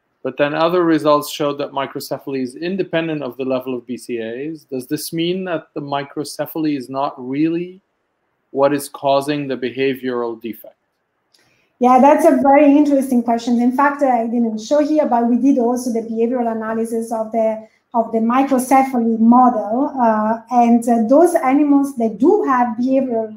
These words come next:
Speaker 2: uh, features, but the behavioral features are kind of opposite. So for instance, uh, uh, to the, to the, the behavioral features that we found in the,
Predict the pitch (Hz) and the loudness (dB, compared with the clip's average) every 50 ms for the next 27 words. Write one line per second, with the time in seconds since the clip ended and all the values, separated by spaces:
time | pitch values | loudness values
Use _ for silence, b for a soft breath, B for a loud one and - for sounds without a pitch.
0 | 214 - 247 226 214 208 208 - _ - 254 254 - 359 392 440 - - _ _ | -14 -10 -6 -6 -6 -6 -6 -8 _ -6 -6 -6 -4 -6 -8 -8 -10 -14 _ _
1 | _ _ _ _ _ _ - 247 240 226 269 233 247 294 320 349 339 330 339 294 | _ _ _ _ _ _ -2 0 2 4 4 4 4 4 6 6 6 6 6 4
2 | 302 285 - - - 330 349 339 - 359 349 349 349 - - - 247 247 247 247 | 4 2 -2 -2 0 0 0 2 2 0 0 0 -2 -4 -4 -2 0 0 0 -2
3 | - - 262 277 311 320 311 285 269 254 247 247 247 - _ _ _ _ _ _ | -6 -6 -2 2 2 4 4 4 4 2 2 0 -2 -6 _ _ _ _ _ _
4 | _ _ _ _ _ _ _ _ _ _ _ _ _ _ - 311 359 359 - - | _ _ _ _ _ _ _ _ _ _ _ _ _ _ 2 2 2 4 2 -2
5 | 240 220 - - 208 214 254 247 - - - _ _ _ _ _ _ _ _ _ | -4 -4 -4 -6 -8 -10 -10 -10 -14 -20 -20 _ _ _ _ _ _ _ _ _
6 | _ _ _ - 277 254 254 262 269 262 285 302 311 311 302 - - 247 247 247 | _ _ _ 0 0 0 2 2 4 4 6 8 8 8 6 4 2 0 2 2
7 | 240 - 247 240 240 247 254 247 240 - - 277 247 262 247 247 254 262 262 226 | 2 2 2 2 2 2 2 0 0 2 2 0 2 2 2 2 2 0 0 2
8 | 254 247 247 240 233 226 226 226 254 226 - 247 262 269 269 254 247 247 - 277 | 2 2 2 2 2 0 0 -2 -2 -2 2 2 2 2 2 2 -2 -2 -2 -2
9 | 277 269 262 254 - 240 226 233 233 233 - 247 247 247 247 247 240 233 240 - | -2 -2 -2 -4 -4 -2 -2 -2 -2 -2 -2 -2 -2 0 0 0 0 0 -2 -2
10 | 247 233 233 226 220 220 | -2 0 0 2 2 0